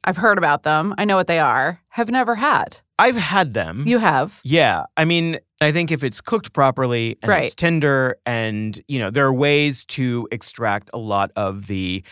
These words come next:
Speaker 2: very minerally, very
Speaker 1: Mm.
Speaker 2: irony,
Speaker 1: Mm-hmm.
Speaker 2: very sort of off flavors. And one of
Speaker 1: Mm-hmm.
Speaker 2: the, I think this is sort of a universal trick, is soaking it in milk.
Speaker 1: Okay.
Speaker 2: I have heard some people say that they like to soak it in a very light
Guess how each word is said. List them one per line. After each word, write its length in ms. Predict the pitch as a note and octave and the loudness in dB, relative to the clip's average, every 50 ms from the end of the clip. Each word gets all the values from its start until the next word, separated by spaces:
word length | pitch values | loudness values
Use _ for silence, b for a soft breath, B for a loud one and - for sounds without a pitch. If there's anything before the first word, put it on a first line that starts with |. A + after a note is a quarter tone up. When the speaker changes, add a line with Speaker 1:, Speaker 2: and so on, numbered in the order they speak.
| B B B B B B | B B B B B B
Speaker 2:
very 280 | - F2+ B2+ B2+ A#2+ B2 | -6 0 0 2 2 2
minerally, 600 | C3+ D3 D3+ D3 C#3+ C#3 C#3 C3 B2+ B2+ B2+ A#2+ | 4 4 4 4 4 4 4 2 2 2 0 0
very 240 | A2+ A#2 A2+ A2 G3+ | 2 2 2 4 4
Speaker 1:
Mm. 120 | G3 F3 | 4 4
Speaker 2:
irony, 600 | B2 B2 B2 B2+ B2 A#2+ A#2+ A#2+ A#2 A2+ A2+ A2+ A2+ | 4 2 2 2 0 0 0 0 0 0 0 0 0
Speaker 1:
Mm-hmm. 100 | F3+ E3 | 0 0
Speaker 2:
very 480 | - - - G#2+ G#2+ G#2+ G#2+ G#2+ A2 G#2 | 2 2 2 2 2 0 0 -2 -2 -4
sort 180 | - - G#2+ G#2+ | -6 -6 -6 -6
of 80 | F#2 - - | -6 -2 0
off 220 | - F2 F2 - - | 2 2 2 2 -2
flavors. 560 | - - G2+ F2 E2 - C#2+ F2+ F#2+ A2 - | -6 -4 -4 -4 -4 -6 -8 -8 -6 -4 0
And 400 | F#3 F#3+ F#3+ F#3 F3 E3+ E3 - | 0 2 2 2 2 2 2 4
one 160 | C#3 C#3 C3+ | 4 6 6
of 60 | C3+ | 6
Speaker 1:
Mm-hmm. 80 | B2+ B2+ | 6 4
Speaker 2:
the, 200 | B2 A#2+ A2 - _ | 4 4 2 0 _
I 120 | - B2 B2 | 0 0 2
think 220 | A#2 C3+ C3 G#2+ | 2 2 0 0
this 120 | A#2+ A2+ - | -2 -6 -6
is 80 | B2 - | -6 -6
sort 140 | - A2+ | -4 -4
of 80 | A2+ G2 | -4 -4
a 40 | G#2 | -4
universal 560 | G2+ G#2+ G#2 G#2+ G2 B2 D3 D#3 - G3 F#3 | -4 -4 -4 -2 0 0 0 0 0 -4 -6
trick, 280 | - - G3 F#3+ D#3 C3 | -2 -2 -4 -2 -4 -6
is 80 | A2+ - | -8 -6
soaking 360 | - A#2+ G#2+ - A2 G#2 F#2+ | -4 -4 -4 -4 -4 -6 -6
it 100 | E2+ D#2+ | -6 -6
in 220 | F#2+ F#2+ F#2 F#2+ | -4 -4 -2 0
milk. 340 | G2+ G#2+ B2 D#3 D#3+ - - _ _ - - | 2 2 2 2 0 -2 -12 _ _ -4 -2
Speaker 1:
Okay. 360 | G3+ A3+ B3+ G3+ G3 A3+ - _ _ _ _ _ - | -2 0 2 2 2 0 -2 _ _ _ _ _ -2
Speaker 2:
I 160 | A#2+ A2+ A2+ | 0 0 2
have 280 | G#2 G#2 A#2+ A#2 A#2 A2+ | 2 4 4 4 4 4
heard 280 | G#2 A#2+ A#2+ A#2 A2+ G#2 | 2 2 2 2 2 0
some 220 | - B2+ A#2 A2+ | -2 -2 -2 -2
people 580 | G2+ A#2+ A2+ - A2+ A2 G#2+ G#2+ G#2 G#2 G#2 G2+ | -2 -4 -4 -2 0 2 2 2 2 2 0 -2
say 300 | G2+ - - A2+ G#2+ G#2 | -4 -2 0 0 0 0
that 180 | F#2+ G#2 F#2 - | 0 -2 -4 -2
they 240 | A2 G2+ G2 G2+ F#2+ | -2 0 0 -2 -2
like 280 | F2 G2 G2 F#2+ F2+ - | -2 -2 -2 -2 -2 -6
to 400 | - - G#2+ G2+ F#2 F#2 F2+ E2+ - | -8 -6 -4 -4 -4 -4 -6 -8 -8
soak 260 | - - A#2+ G2+ - | -4 -4 -2 -2 -4
it 80 | G2+ | -4
in 100 | F#2+ F#2+ | -6 -4
a 120 | F2+ F2 F2 | -4 -4 -6
very 840 | G2 G#2+ G#2+ G2+ F#2 A2+ C3+ C3+ C3+ C3 C3 B2+ B2+ B2+ A#2+ G#2 - | -6 -8 -10 -4 0 2 4 4 6 4 4 2 2 0 -2 -4 -6
light 520 | - A#2 A2 G#2+ G2+ G2 G#2+ A2 G#2+ - | -6 -6 -2 2 2 4 4 2 0 -4